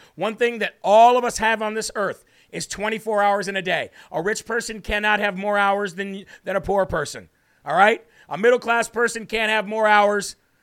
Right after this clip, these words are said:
than, an, than, than a billionaire. You cannot buy time.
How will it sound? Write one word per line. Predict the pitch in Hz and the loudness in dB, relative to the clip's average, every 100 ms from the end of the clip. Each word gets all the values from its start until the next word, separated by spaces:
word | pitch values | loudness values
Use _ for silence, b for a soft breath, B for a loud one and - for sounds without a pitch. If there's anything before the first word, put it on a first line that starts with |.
| _ 165 | _ -6
than, | 208 | -2
an, | 214 220 214 | -2 -2 0
than, | 214 208 190 | 0 0 -2
than | 208 | -2
a | |
billionaire. | 175 220 214 185 120 - _ _ _ _ | -2 -2 0 0 -2 -6 _ _ _ _
You | 165 | -6
cannot | 220 233 160 170 | -2 -2 -2 -2
buy | 226 226 | 2 2
time. | 226 - 220 208 113 | 0 -2 -2 -2 -6